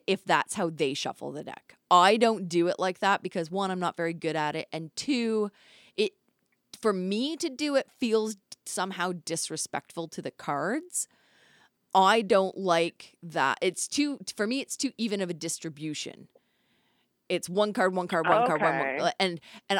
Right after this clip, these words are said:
Speaker 1: I feel like sometimes there's chunks of cards that are meant to stay together, and it's more,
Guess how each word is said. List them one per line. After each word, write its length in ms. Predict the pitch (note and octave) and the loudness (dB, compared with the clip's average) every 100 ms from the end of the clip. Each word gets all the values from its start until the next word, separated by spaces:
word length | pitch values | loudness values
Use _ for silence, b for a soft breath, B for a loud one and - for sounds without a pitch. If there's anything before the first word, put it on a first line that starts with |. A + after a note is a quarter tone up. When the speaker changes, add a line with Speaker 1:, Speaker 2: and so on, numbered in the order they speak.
| - | 2
Speaker 1:
I 220 | G3 F#3 | 2 2
feel 340 | - A3 G#3 | -2 -2 0
like 300 | G#3 F3+ E3+ | 0 -2 -2
sometimes 540 | - A#3 A#3+ B3+ A#3 A3 | -2 -2 -2 -4 -4 -4
there's 280 | F#3 E3+ - | -4 -4 -10
chunks 400 | - F#3 - - | -8 -8 -6 -8
of 140 | F3 | -8
cards 320 | G3 E3+ E3 | -2 -2 -2
that 100 | F3 | -4
are 80 | D#3 | -4
meant 320 | E3 D#3 - | -4 -6 -6
to 140 | - E3+ | -8 -6
stay 200 | - E3 | -4 -4
together, 560 | E3+ D3 D3+ F#3+ A3 B B B - | -4 -2 0 0 -2 B B B -4
and 200 | F3+ E3+ _ _ _ _ _ - | -4 -4 _ _ _ _ _ -2
it's 200 | F#3+ - | -2 0
more, 840 | G3 G3 G3+ G3+ G3 F#3+ F#3+ F#3 | -2 2 4 4 2 0 -2 -6